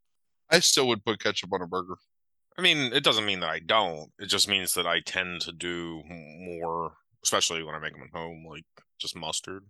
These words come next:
Speaker 2: as opposed to. But maybe put a dollop of ketchup still on it sometimes. Um, since you mentioned, uh, lettuce, um,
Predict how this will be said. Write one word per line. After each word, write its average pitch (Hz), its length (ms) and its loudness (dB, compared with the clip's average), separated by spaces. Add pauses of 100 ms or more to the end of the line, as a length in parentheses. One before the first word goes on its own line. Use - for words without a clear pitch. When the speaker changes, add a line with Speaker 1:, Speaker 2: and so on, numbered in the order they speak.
(160)
Speaker 2:
as 101 100 -12
opposed 104 420 -10
to. 113 120 -14 (1800)
But 143 140 0 (360)
maybe 131 220 2
put - 160 -8
a - 40 -20
dollop - 320 -8
of - 60 -20
ketchup - 340 -6
still 65 240 0
on 67 160 -14
it - 60 -10
sometimes. 90 540 -8 (300)
Um, 107 520 4 (720)
since 160 220 2
you 135 80 4
mentioned, 120 400 2
uh, 85 380 4 (140)
lettuce, 98 680 4 (540)
um, 87 640 2